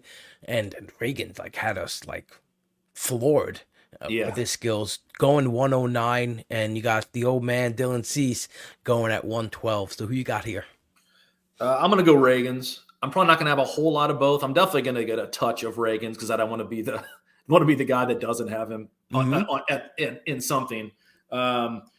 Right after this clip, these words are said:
Speaker 2: never been a Cease person. You know, the, the ball, um, the ball rate, the location plus, all that stuff. I realize he's got a high upside, but,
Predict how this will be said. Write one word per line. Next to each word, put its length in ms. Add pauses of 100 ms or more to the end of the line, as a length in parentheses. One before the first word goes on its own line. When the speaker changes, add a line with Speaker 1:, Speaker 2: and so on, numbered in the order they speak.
(100)
Speaker 2:
never 180
been 160
a 40
Cease 280
person. 580
You 80
know, 180
the, 260 (100)
the 80
ball, 520 (240)
um, 440 (200)
the 80
ball 220
rate, 180
the 80
location 500
plus, 360
all 120
that 140
stuff. 380 (460)
I 60
realize 400
he's 140
got 140
a 60
high 240
upside, 540
but, 300